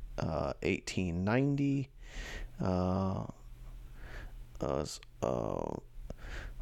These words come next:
sorry, was an Englishman known, uh, for his severe physical deformity. Uh,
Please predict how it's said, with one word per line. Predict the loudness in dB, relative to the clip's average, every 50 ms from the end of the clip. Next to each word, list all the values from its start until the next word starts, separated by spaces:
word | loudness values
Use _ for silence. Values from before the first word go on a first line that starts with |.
| 0 0
sorry, | 2 2 0 0 0 4
was | 6 6 8 8
an | 6 4 6 6
Englishman | 6 8 8 8 6 8 6 8 8 8 8 8 6 6 2 2
known, | 4 6 8 8 8 8 6 6 4 2 2
uh, | 2 4 4 4 4 4 2 0
for | 2 4 4 4
his | 4 4 2 2 2
severe | 0 0 0 2 4 6 6 6 6
physical | 6 4 2 2 4 4 0 4 6 6 8 8 6
deformity. | 4 0 -6 2 8 8 10 10 10 8 6 6 6 6 4 2 -2 -10 -14 -12 -10 -10 -10 -10 -4 0 2
Uh, | 4 4 6 6 4 4 4 4 2 2 2